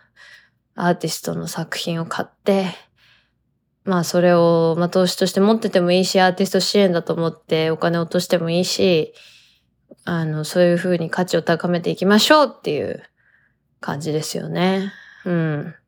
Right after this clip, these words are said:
エヌエフティーとは何ぞや。これは、なんか、えー、何の意味があるんだろう。こんなデジタルアートに対してこう、こんなにお金を払って何の意味があるんだろうって。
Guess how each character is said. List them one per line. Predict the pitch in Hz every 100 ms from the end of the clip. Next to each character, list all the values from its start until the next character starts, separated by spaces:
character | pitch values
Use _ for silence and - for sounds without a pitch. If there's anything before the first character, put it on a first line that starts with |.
| _ _ _ - - _ -
エ | 175
ヌ | 170
エ | 170
フ | -
テ | - 196
ィ |
ー | 180
と |
は | 175 170
何 | 160 180
ぞ | 175 196
や。 | 180 - - - _ _ _ _ _ _ _ -
こ | -
れ | 180
は、 | 175 175 175 170 170 170 170
な | 170 170 170 - 180 180
ん |
か、 | 156 160 151 - - _ - - _ _ _ -
え | 185 170
ー、 | 165
何 | 185 220
の | 190
意 |
味 | 185 170
が | 160
あ |
る | 160
ん | 156
だ | 151
ろ | 151
う。 |
こ | 151 175
ん |
な | 170
デ | 165 170
ジ | 180
タ | 202
ル | 196 196
ア | 190
ー |
ト | 180
に | 160 160
対 | 170 165
し | -
て | 165
こ | - 151 -
う、 | _ _
こ | - 175
ん |
な | 165
に | 180
お | 175
金 | 185 185
を |
払 | 180 180
っ |
て | 180
何 | 165 190
の | 214
意 | 185
味 | 160
が |
あ | 156
る | 156
ん |
だ | 151
ろ | 151
う | -
っ |
て。 | -